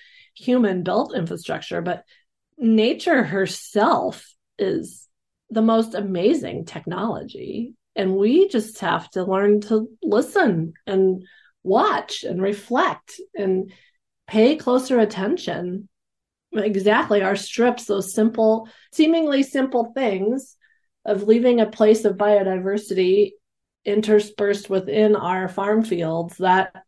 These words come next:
catches snow, which is the moisture giving piece of the seasons here. And that little bit of snow, we can see the increased yield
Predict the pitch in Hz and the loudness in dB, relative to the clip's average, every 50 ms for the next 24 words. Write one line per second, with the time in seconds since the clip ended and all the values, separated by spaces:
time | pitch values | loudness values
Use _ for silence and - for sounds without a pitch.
0 | _ - - 220 208 208 - - 196 196 196 196 - - - _ _ - - - | _ -6 -2 0 0 0 2 0 0 0 0 -4 -10 -16 -18 _ _ -18 -12 -6
1 | - 202 208 240 220 - 165 165 160 160 175 170 175 - 185 180 175 - - 196 | -4 0 0 0 0 0 -2 -4 -4 -4 -6 -6 -2 -2 -2 -2 -2 -4 -2 0
2 | 190 185 190 196 208 220 220 - - 185 175 170 175 170 175 180 170 175 170 - | 2 2 4 4 2 2 0 -2 -2 -2 -2 -2 -4 -4 -4 -4 -6 -6 -6 -8
3 | - 180 180 170 175 - - - 180 180 180 185 185 185 175 175 - - - 220 | -8 -6 -6 -6 -6 -8 -10 -6 -6 -6 -6 -4 -4 -4 -4 -6 -8 -6 -2 2
4 | 214 262 294 240 165 139 135 143 147 143 - - - - - 175 165 139 135 139 | 2 2 2 2 0 -4 -4 -6 -8 -10 -12 -14 -20 -16 -10 -6 -6 -6 -6 -6
5 | 143 151 170 - - _ _ _ _ _ _ _ _ _ _ _ _ _ - 185 | -8 -10 -10 -12 -14 _ _ _ _ _ _ _ _ _ _ _ _ _ -6 -4
6 | 180 180 185 190 208 214 220 220 220 214 214 208 208 214 - - 220 240 247 214 | 0 0 2 0 2 2 2 2 4 4 4 4 2 2 0 -2 0 2 2 4
7 | 190 202 226 220 226 - 277 254 233 226 - - - 170 180 202 233 233 190 170 | 4 4 2 0 -2 -4 -2 -2 -2 -4 -6 -8 -10 -10 -8 -6 -6 -4 -4 -6
8 | 170 165 175 175 175 - - 180 175 185 190 190 - - 170 165 165 175 170 - | -6 -6 -8 -10 -8 -8 -8 -4 -2 -2 -4 -4 -4 -8 -6 -6 -6 -6 -8 -12
9 | - - _ - - - _ _ - 175 185 202 190 175 165 165 - 214 214 214 | -18 -20 _ -20 -20 -20 _ _ -4 0 2 2 2 2 0 -2 -2 -4 -8 -14